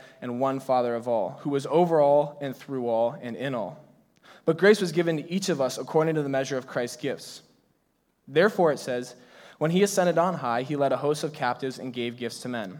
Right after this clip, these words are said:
In saying he, he ascended, what that does mean is that he also descended into the lower regions of the earth. He who descended is the one who also ascended far above the heavens,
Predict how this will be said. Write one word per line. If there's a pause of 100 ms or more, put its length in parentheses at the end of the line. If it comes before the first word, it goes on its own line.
(340)
In
saying
he, (260)
he
ascended, (220)
what
that
does
mean
is
that
he
also
descended
into
the
lower
regions
of
the
earth. (300)
He
who
descended
is
the
one
who
also
ascended
far
above
the
heavens,